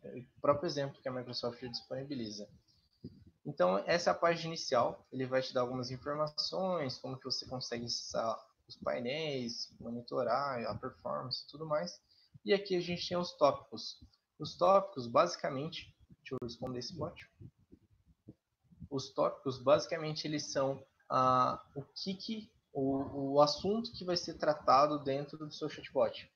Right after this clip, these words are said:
Então, vamos supor que você precisa conversar com o seu chatbot e precisa ter uma interação, ah, chamada, por exemplo, de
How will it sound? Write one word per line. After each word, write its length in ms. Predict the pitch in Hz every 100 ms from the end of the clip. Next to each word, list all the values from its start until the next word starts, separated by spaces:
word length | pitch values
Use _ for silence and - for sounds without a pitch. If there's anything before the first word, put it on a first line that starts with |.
| _ - - -
Então, 240 | 135 147
vamos 220 | 147 180 -
supor 300 | - 156 151
que 80 |
você 360 | 151 147 - 143
precisa 500 | 143 143 139 139 139 - - -
conversar 480 | 135 131 127 127 131
com 100 | 135
o 40 |
seu 140 | -
chatbot 600 | 123 - - 120 147 - _ _ _ _
e 60 | -
precisa 420 | 117 127 139 135
ter 60 | 147
uma 140 | 143
interação, 720 | 135 139 127 - 131 147 170 - - _ _
ah, 540 | - 127 127 127 123 - - -
chamada, 520 | - 127 127 131 135
por 240 | 131 135
exemplo, 540 | 123 120 127 135 - 131
de 800 | 127 123 123 123 123 120 117